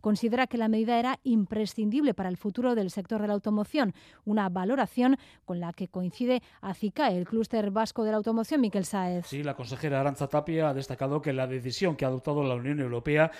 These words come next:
Speaker 2: de flexibilizar los plazos para reducir las emisiones de los vehículos supone un importante balón de oxígeno para el sector.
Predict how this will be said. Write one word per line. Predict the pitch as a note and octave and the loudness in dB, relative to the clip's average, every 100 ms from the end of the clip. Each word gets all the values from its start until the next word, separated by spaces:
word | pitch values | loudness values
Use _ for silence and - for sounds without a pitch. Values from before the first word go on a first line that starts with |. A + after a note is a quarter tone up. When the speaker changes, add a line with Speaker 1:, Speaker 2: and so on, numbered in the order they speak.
| - - | -16 -2
Speaker 2:
de | D3+ | 0
flexibilizar | D3+ D#3+ - D#3 D#3 G3 F3 | 2 -2 -2 -4 -4 -2 -2
los | C#3+ - | -4 -4
plazos | F3 F#3 | -4 -4
para | D#3 D3 C3+ | -4 -4 -2
reducir | C3 C3 F3+ | -6 -6 -2
las | D#3+ C3 | -2 -2
emisiones | B2+ B2 D#3 C#3+ | -6 -8 -4 -4
de | B2+ | -4
los | B2 A#2 | -6 -4
vehículos | B2+ F3 F3+ F3 - - - | -2 0 0 0 -2 -16 -14
supone | - D3+ G3+ G3 | -6 -2 0 0
un | |
importante | F#3 E3 E3+ F#3 F3 | -2 -4 -6 -6 -4
balón | C#3+ G3 E3 | 0 0 -2
de | |
oxígeno | C3+ - - D3 D3 | -6 -8 -6 -4 -2
para | C#3+ C#3 | 0 0
el | |
sector. | C#3 C3+ G#2+ | 0 -6 -8